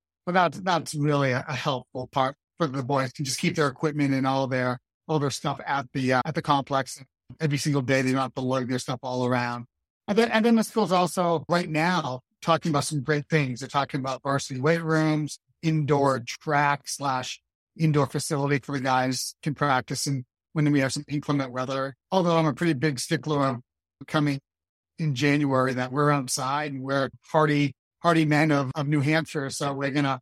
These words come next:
we're gonna fight the cold and, and toughen up a little bit. But in, and in general, though, it'd be nice to have a facility that when there's a major storm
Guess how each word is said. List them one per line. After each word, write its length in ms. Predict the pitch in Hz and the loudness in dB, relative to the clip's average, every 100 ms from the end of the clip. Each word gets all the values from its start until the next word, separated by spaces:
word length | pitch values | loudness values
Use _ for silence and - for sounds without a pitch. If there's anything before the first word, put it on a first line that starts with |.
| _ _ _ _ | _ _ _ _
we're 120 | 156 | -2
gonna 160 | 151 143 | 0 2
fight 260 | 151 147 | 0 0
the 80 | 160 | -2
cold 360 | - 139 151 160 | -2 0 0 0
and, 220 | 147 151 | 0 -2
and 280 | 151 147 143 | -2 -2 -2
toughen 280 | - 151 151 | -2 -2 0
up 160 | 180 226 | -2 -2
a 40 | |
little 180 | 156 135 | -4 -2
bit. 220 | 127 127 _ | -4 -6 _
But 180 | 135 135 _ _ | -6 -6 _ _
in, 200 | - 196 208 | -2 -2 0
and 160 | 208 | 2
in 120 | 185 | 2
general, 340 | 139 160 160 147 | 4 4 4 2
though, 120 | 139 | 2
it'd 140 | 143 | 0
be 140 | 135 147 | 2 2
nice 240 | 131 131 | 2 -2
to 60 | 147 | -2
have 160 | 139 127 | -2 -4
a 60 | |
facility 460 | - - 147 135 127 | -10 -6 -4 -4 -2
that 240 | 127 123 - | -2 -2 -4
when 300 | 143 131 143 | -12 -12 -8
there's 180 | 123 127 | -4 -2
a 40 | |
major 320 | 135 135 135 | 2 2 0
storm 480 | 135 - 143 139 123 | -4 -2 0 0 -2